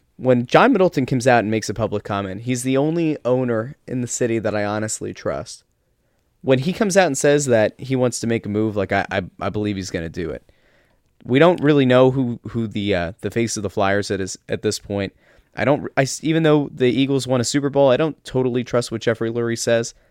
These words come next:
I'm not so sure that he's so, you know, in tune with what's going on that he can, you know, be taken at a hundred percent of, of face value. I know that Jay Sugarman with the union is, is a joke. And I know that, like, when Josh Harris gets in front of the media for the Sixers, like, I, I don't really believe him, and, and he certainly doesn't belong anywhere near a camera. So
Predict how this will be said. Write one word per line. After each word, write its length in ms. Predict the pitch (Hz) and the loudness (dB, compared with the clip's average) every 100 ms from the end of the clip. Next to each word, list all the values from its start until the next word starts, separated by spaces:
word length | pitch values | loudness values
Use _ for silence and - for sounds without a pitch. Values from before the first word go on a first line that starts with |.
| _ - | _ -8
I'm 80 | 110 | 0
not 240 | 120 - | 0 0
so 200 | - 131 | -2 0
sure 280 | 131 131 131 | 0 0 2
that 140 | 113 | 0
he's 180 | 110 117 | -2 -4
so, 420 | - 117 117 117 - _ _ _ | 0 4 4 2 -8 _ _ _
you 100 | - | -8
know, 220 | 98 95 | -4 -4
in 240 | - 117 113 | -4 -4 -4
tune 320 | - 127 123 | -4 -4 -2
with 120 | 113 | -4
what's 220 | 104 104 | -4 -4
going 340 | - 107 107 107 | -2 -2 0 -2
on 220 | 104 104 _ _ _ _ - | -2 -4 _ _ _ _ -6
that 140 | 98 | -2
he 100 | 113 | -2
can, 260 | 113 95 82 _ | -2 -4 -6 _
you 60 | 110 | -6
know, 100 | 101 | -4
be 220 | 90 104 | -4 -6
taken 320 | - 113 104 | -4 -6 -4
at 200 | 95 87 _ | -4 -6 _
a 60 | 95 | -8
hundred 200 | 104 98 | -6 -6
percent 360 | 104 - 101 | -6 -4 -4
of, 180 | 92 - | -6 -8
of 100 | - | -10
face 280 | - 107 104 | -4 -4 -2
value. 420 | 104 101 104 107 - _ _ _ - | -2 0 0 -2 -8 _ _ _ -10
I 40 | |
know 160 | 92 101 | -4 -4
that 100 | 90 | -4
Jay 160 | 101 | -6
Sugarman 420 | 95 104 98 95 101 | -6 -4 -4 -4 -6
with 120 | - | -8
the 80 | 87 | -8
union 340 | 87 92 87 | -6 -4 -4
is, 340 | 85 80 - - | -6 -6 -10 -12
is 140 | 90 | -14
a 40 | 85 | -12
joke. 440 | - 104 101 - _ _ - - _ _ | -2 0 0 -4 _ _ -20 -20 _ _
And 240 | - 117 113 | -2 -2 0
I 100 | 135 | 0
know 140 | 151 | 2
that, 140 | 156 147 | 2 4
like, 220 | 156 147 | 2 2
when 140 | 147 | -2
Josh 240 | 139 135 139 | 4 2 4
Harris 240 | 151 151 | 2 2
gets 180 | - 135 | -2 -4
in 80 | 147 | -2
front 180 | 147 143 | 0 0
of 80 | |
the 40 | 131 | 0
media 240 | 143 139 | -2 -2
for 100 | 131 | -4
the 100 | 127 | -8
Sixers, 420 | - 156 - 90 | -8 -8 -8 -6
like, 140 | 98 107 | -4 0
I, 180 | 107 - | -2 -2
I 160 | - 101 | -6 -8
don't 280 | 90 107 95 | -6 -6 -2
really 200 | 107 107 | -2 -2
believe 280 | 101 110 | -2 -2
him, 100 | 135 | -2
and, 200 | 117 95 - | -4 -6 -6
and 200 | 98 95 | -8 -6
he 100 | 113 | -6
certainly 400 | - 113 98 104 | -4 -4 -4 -4
doesn't 280 | 101 101 101 | -4 -4 -6
belong 340 | 104 104 90 | -4 -2 -2
anywhere 320 | 110 113 82 | -4 -4 -4
near 160 | 80 76 | -6 -10
a 40 | |
camera. 360 | - 82 80 92 | -10 -10 -8 -10
So 340 | - 107 104 | -2 -2 -2